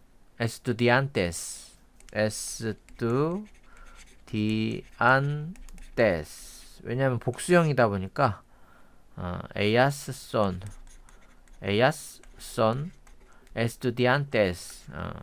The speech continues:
estudiante도 복수형으로 맞춰줘야 돼요.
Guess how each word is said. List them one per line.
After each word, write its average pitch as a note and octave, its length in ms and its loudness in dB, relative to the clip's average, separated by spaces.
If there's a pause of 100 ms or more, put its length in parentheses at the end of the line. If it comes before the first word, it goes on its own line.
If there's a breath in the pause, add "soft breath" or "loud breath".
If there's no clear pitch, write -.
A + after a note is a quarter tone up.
(120)
estudiante도 G#2+ 920 -2
복수형으로 B2 720 -2
맞춰줘야 G2 500 -2
돼요. G2+ 240 -8